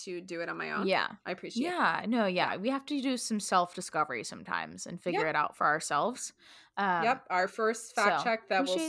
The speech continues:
Speaker 2: that.
Speaker 1: certainly not be our <laughs> last.
Speaker 2: Absolutely not. We can guarantee you that much.
Speaker 1: <laughs>
Speaker 2: Uh, w-, we love you guys. And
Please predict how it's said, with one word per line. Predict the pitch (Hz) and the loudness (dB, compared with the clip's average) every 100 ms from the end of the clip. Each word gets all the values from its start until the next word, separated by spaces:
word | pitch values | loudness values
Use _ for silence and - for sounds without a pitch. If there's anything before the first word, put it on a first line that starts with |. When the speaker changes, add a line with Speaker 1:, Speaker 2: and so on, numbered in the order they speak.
| - | 6
Speaker 2:
that. | 269 | 8
Speaker 1:
certainly | 302 214 202 190 | 8 6 0 2
not | 185 185 | 2 2
be | 185 | 2
our | 170 165 | 2 4
<laughs> | |
last. | 233 269 247 294 - - - - 381 | 4 4 2 -2 -4 -10 -6 4 4
Speaker 2:
Absolutely | - - - 208 175 175 | 2 -6 -4 -2 -2 2
not. | 151 131 | 4 4
We | 180 | -2
can | 196 | -4
guarantee | 180 170 165 165 160 | 0 0 0 -4 -2
you | 139 | 0
that | - | 0
much. | 95 - - - | 0 -2 -4 -2
Speaker 1:
<laughs> | - | 6
Speaker 2:
Uh, | 196 175 175 - | 10 10 8 6
w-, | 233 208 214 - 208 | 4 6 4 4 -4
we | 254 | -2
love | 233 196 196 | 2 2 2
you | 196 | 0
guys. | 165 160 160 160 - - | 0 0 -2 -6 -8 -8
And | 180 165 160 156 160 156 165 | -4 -2 -2 -4 -8 -12 -10